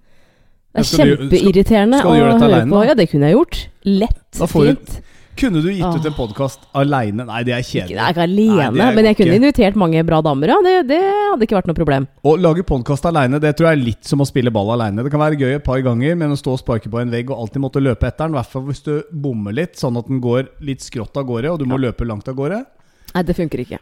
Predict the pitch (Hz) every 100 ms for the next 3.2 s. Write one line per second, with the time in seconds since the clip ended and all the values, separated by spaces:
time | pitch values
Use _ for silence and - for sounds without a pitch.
0 | 185 190 170 139 123 - - - 127 98
1 | 107 104 95 104 107 95 117 117 - 196
2 | 185 - - - 226 240 262 240 240 202
3 | 175 139